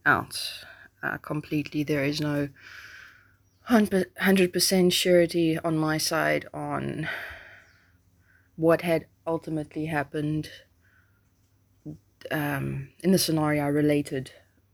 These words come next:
for why I ultimately met Cecilia. But what I want to say now about my dreams, uh, and I'm talking about the type of dreams where you go sleep and you have a dream. Now,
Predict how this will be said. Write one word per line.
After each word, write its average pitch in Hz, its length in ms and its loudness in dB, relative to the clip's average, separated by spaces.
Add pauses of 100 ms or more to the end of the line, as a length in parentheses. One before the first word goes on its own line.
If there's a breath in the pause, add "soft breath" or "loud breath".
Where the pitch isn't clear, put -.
(240)
for - 180 -4
why 147 340 2
I 135 220 0
ultimately 147 480 -4
met 143 200 -2
Cecilia. 143 600 -2 (1400 soft breath)
But 170 260 6
what 170 160 4
I 170 60 4
want 165 240 2
to 160 80 -2
say 160 200 0
now 160 240 2
about 151 280 0
my 160 140 -2
dreams, 156 600 2 (1400)
uh, 156 320 -2
and 175 120 2
I'm 170 120 4
talking 185 360 2
about 160 560 -2 (840 loud breath)
the 180 60 -4
type 202 240 2
of 175 80 4
dreams 170 340 2
where 160 180 2
you 156 240 2
go 151 180 2
sleep 151 460 -2 (440)
and 156 120 0
you 156 80 2
have 147 180 0
a 143 60 0
dream. 135 440 -2 (1300 soft breath)
Now, 175 360 2